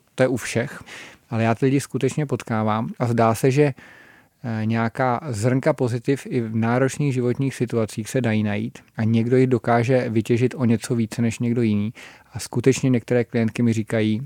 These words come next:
že s odstupem času, to je asi důležité pro posluchače říct, protože když jsme ve výhni té situace, tak jen málo kdo to vidí. Ale když bych si šáhl pro studie vědecké, tak zhruba po roce a čtvrt, po nějaké době jsme schopni vidět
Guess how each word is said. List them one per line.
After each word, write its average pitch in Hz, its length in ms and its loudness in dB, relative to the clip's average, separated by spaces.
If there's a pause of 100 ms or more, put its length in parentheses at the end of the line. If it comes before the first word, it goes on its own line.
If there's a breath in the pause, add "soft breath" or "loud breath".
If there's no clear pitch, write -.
(120)
že 120 120 -4
s - 120 -8
odstupem 139 420 0
času, 127 360 -2 (120)
to 123 80 -10
je 127 40 -8
asi 123 200 -4
důležité 113 400 2
pro 117 160 0
posluchače 117 540 0
říct, 104 280 -4 (440 loud breath)
protože - 140 -4
když 110 120 0
jsme 120 180 4
ve 117 140 4
výhni 147 320 4
té 131 140 6
situace, 110 600 -4 (120)
tak 113 200 -4
jen 123 120 6
málo 120 300 6
kdo 117 120 2
to 117 160 -2
vidí. 110 280 -6 (460 loud breath)
Ale 110 340 0
když 117 240 -2
bych 123 140 0
si 131 100 0
šáhl 123 300 4
pro 127 200 -2
studie 120 460 2
vědecké, 127 500 0
tak 110 240 -6
zhruba 113 280 0
po 110 220 -2
roce 117 280 -2
a - 80 -2
čtvrt, 110 340 -6
po - 100 -6
nějaké 110 360 -2
době 107 220 0
jsme 127 220 2
schopni 127 360 0
vidět 104 300 -2